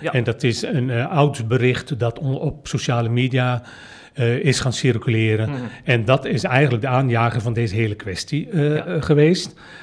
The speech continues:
Speaker 2: Waar, nou, nogmaals, zei ik aan het begin al, de indruk wordt gewekt alsof ho-, eh, reformatorische scholen dat allemaal
Speaker 1: Mhm.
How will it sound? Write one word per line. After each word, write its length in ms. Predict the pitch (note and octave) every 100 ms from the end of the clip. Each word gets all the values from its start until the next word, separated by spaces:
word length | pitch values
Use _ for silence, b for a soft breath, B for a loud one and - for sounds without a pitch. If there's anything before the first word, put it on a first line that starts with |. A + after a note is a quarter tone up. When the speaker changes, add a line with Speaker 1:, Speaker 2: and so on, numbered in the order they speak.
| B B
Speaker 2:
Waar, 380 | C#3+ C3 C3+ C3+
nou, 200 | A#2 G2+
nogmaals, 460 | C3 - B2 B2
zei 120 | C#3
ik 60 | B2
aan 60 | B2
het 60 | G#2+
begin 180 | C3+ B2+
al, 120 | A2+
de 100 | E3+
indruk 340 | G3 F3+ C3 B2+
wordt 200 | B2 -
gewekt 400 | C3 C#3 - B B B B
alsof 580 | - C#3+ - D3 C#3+ - - _
ho-, 200 | - C#3+
eh, 340 | F#3 D3 C#3 C#3
reformatorische 640 | D3 D3+ D3 D#3+ D#3 D#3+
scholen 440 | - E3 D#3 D#3
dat 260 | D#3 D#3+ -
allemaal 580 | E3 D#3 D3+ D3+ D3+ D3
Speaker 1:
Mhm. 280 | C#3+ A2+